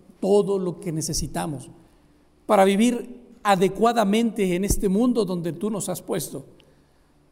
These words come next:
y para vivir, Señor, verdaderamente para tu gloria. Rogamos ahora, Señor eterno,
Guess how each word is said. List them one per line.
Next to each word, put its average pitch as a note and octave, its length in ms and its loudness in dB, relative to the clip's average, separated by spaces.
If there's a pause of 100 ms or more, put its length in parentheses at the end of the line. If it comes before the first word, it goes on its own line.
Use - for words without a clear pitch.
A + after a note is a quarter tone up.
(180)
y F#3+ 80 -6
para F3+ 220 4
vivir, F#3+ 420 0
Señor, E3+ 540 -8 (280)
verdaderamente E3+ 960 0
para C3 260 -12
tu C3+ 100 -10
gloria. C3 360 -8 (1700)
Rogamos G3+ 580 2
ahora, F#3+ 340 4
Señor D#3 320 -6
eterno, D#3+ 440 -6